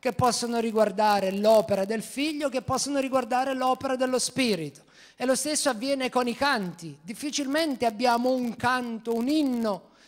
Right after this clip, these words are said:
che ci presenti l'opera di tutta la Trinità. Però noi siamo una chiesa trinitaria. Quando noi dichiariamo di credere in un Dio unico,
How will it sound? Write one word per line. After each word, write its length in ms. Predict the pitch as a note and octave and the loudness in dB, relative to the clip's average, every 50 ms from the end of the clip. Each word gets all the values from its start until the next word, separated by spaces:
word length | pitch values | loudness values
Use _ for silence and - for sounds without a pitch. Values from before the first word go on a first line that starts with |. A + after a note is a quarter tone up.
| _ _ | _ _
che 140 | - B3+ B3 | -10 -8 -4
ci 160 | - C4 C4 | -4 -4 -2
presenti 760 | - B3 B3 A3+ G#3 C4+ C#4 C#4 C#4 C4+ B3 - - B3 A#3+ | 0 -2 -2 0 0 0 0 0 0 -2 -6 -8 -10 -8 -4
l'opera 580 | A3+ A#3 B3 C#4+ C#4 C4+ C4 B3 B3+ A#3+ A#3+ A3+ | 0 2 2 4 4 2 2 0 2 2 2 2
di 220 | G#3 A#3 A#3 - | 0 -2 -6 -6
tutta 380 | - C4+ C#4+ C4+ - - A#3+ A3 | -4 -4 -4 -4 -2 0 2 2
la 160 | A3 G#3+ G3+ | 4 2 2
Trinità. 760 | - G#3+ G3+ A3 A3 G#3+ G#3 G3+ G3+ G3+ F#3 E3+ C#3+ A#2+ - - - _ _ _ _ _ _ _ _ _ _ _ _ _ - - - _ | 0 -2 -2 0 0 0 0 0 0 2 2 2 0 -2 -8 -20 -20 _ _ _ _ _ _ _ _ _ _ _ _ _ -20 -20 -8 _
Però 240 | - D4+ E4 E4+ E4+ | 2 6 6 6 6
noi 140 | D#4+ D4 | 6 4
siamo 260 | - - D#4+ D4+ D4 C#4 | 2 4 4 4 4 4
una 140 | C4+ B3 | 4 2
chiesa 340 | - - D4 D#4 C#4 C#4 C#4+ | 2 2 2 2 2 2 2
trinitaria. 880 | A3 C#4 B3+ B3+ B3 A#3+ A3+ C4 C4+ C#4+ C4 G#3+ F3 D#3+ C#3+ A#2 - - _ _ _ _ _ _ _ _ _ _ _ _ _ _ _ _ _ _ _ - | 2 2 2 4 4 4 4 6 6 6 6 6 2 0 -4 -8 -14 -20 _ _ _ _ _ _ _ _ _ _ _ _ _ _ _ _ _ _ _ 0
Quando 220 | D4+ D#4 D#4 D4+ | 0 2 2 2
noi 160 | D4+ D#4 D#4 | 2 2 0
dichiariamo 760 | C#4 D4+ C#4 - - C#4 C#4 C#4 D4 D4+ C#4+ C4+ C4 B3 B3+ | 0 -2 -2 -2 -2 0 0 2 2 2 2 2 0 0 -2
di 160 | B3+ A#3+ B3+ | -4 -4 -4
credere 640 | G#3+ - C#4 D4 D4 D4 C#4 A#3+ B3+ B3 A#3+ A#3+ A3+ | -4 -2 -2 -2 -2 -2 0 0 0 0 2 0 -2
in 240 | G#3 - - A#3+ C4 | -4 -6 -6 -6 -4
un 220 | C#4+ C#4+ C4+ B3+ | -2 -2 -2 0
Dio 340 | B3 D4 D#4 D4+ D4 C#4 C4 | 0 2 2 6 8 8 8
unico, 760 | C4 D4 E4+ E4+ D4+ C4+ B3 A3+ G3+ - F#3 F3 D3+ C3+ - | 10 12 12 12 12 10 6 4 2 0 -2 -4 -4 -6 -10